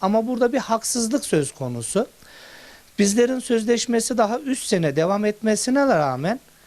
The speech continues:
bizleri bir şekilde zorla, baskıyla, zabıtanın öncülüğüyle veya bir lavaboya gitsek resimlerimizi çekerek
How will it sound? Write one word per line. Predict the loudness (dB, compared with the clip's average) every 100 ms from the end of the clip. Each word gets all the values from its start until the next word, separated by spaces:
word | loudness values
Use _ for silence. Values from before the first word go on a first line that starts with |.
| -20 -20 _ 0
bizleri | 2 4 2 2 -2
bir |
şekilde | 0 0 0 -4 0 0
zorla, | 4 2 2 -2 -2 0
baskıyla, | 0 -2 -2 0 0 -2
zabıtanın | 0 0 2 -2 -2 0 -2 -4 -2
öncülüğüyle | 0 0 2 2 2 4 4 2 -4 -8 -20 -20 -2
veya | 2 2 0
bir | -4
lavaboya | 0 2 2 2 0
gitsek | 0 -4 0 -2 2
resimlerimizi | -2 0 0 2 2 0 -2
çekerek | -2 -2 0 0 0 0